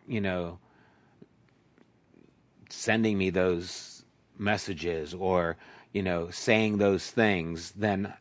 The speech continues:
my life would be better. So I'm just gonna tell them they're wrong." And then,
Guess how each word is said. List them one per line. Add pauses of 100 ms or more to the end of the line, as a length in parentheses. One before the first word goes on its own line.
(200)
my
life
would
be
better.
So
I'm
just
gonna
tell
them
they're
wrong." (2750)
And
then,